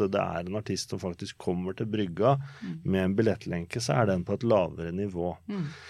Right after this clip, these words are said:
Speaker 1: Tar du bilder av at gutta på teknikken står og kveiler kabler,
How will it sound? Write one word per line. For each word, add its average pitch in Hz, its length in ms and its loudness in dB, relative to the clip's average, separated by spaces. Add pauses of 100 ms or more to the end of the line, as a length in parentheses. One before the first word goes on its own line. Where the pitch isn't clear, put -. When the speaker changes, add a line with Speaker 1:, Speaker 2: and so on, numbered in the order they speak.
(300)
Speaker 1:
Tar 107 160 6
du 120 60 8
bilder 101 500 6
av 107 300 6
at 107 160 -6 (140)
gutta 104 460 -2
på 101 720 2
teknikken 101 520 -2
står 95 240 2
og 95 80 -2
kveiler 95 380 0
kabler, 92 600 0